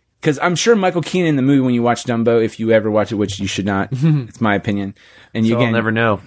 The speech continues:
Speaker 1: Yeah, you'll never know. But if you, or just watch a clip of it, you get a sense that he is having fun.
Speaker 2: Yeah.
Speaker 1: But it's just like, I don't know, some-, something else needed to be changed. It's probably the director
Speaker 2: Hmm.
Speaker 1: throwing it out there. Um,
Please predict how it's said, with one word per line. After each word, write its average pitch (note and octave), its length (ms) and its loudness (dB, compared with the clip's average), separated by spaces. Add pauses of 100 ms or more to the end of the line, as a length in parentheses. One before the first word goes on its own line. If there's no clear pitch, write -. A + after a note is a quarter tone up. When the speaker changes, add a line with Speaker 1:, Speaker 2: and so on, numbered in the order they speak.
(160)
Speaker 1:
Yeah, A#2+ 140 2
you'll B2 180 0
never C3+ 260 2
know. C3 180 0
But C#3+ 220 2
if C3 100 -2
you, F3 180 -4
or E3+ 100 2
just F#3 180 -2
watch F#3 220 0
a C#3+ 40 -6
clip E3+ 200 -2
of D3 140 2
it, B2 220 2 (580)
you D#3 120 0
get G#3+ 160 4
a E3+ 60 2
sense F#3 200 -4
that C#3+ 100 2
he C#3 200 0
is D3+ 140 -2
having C3 380 0
fun. C#3+ 580 0 (160)
Speaker 2:
Yeah. G2+ 240 0
Speaker 1:
But B2 400 0 (240)
it's B2 220 0
just B2+ 240 -2
like, A#2+ 340 0
I A#2+ 100 0
don't A#2 160 2
know, G2+ 200 0
some-, A#2 320 -4 (300)
something C#3 360 0
else B2 260 0
needed A#2+ 240 2
to G#2+ 60 -6
be A2 80 -2
changed. G#2 460 -2
It's - 100 -14
probably A2+ 340 0
the A2 100 -4
director G#2+ 680 0 (180)
Speaker 2:
Hmm. D#3 160 2 (220)
Speaker 1:
throwing A2+ 440 0
it G#2+ 100 2
out G2+ 260 0
there. G#2 320 0 (500)
Um, F#2 160 -6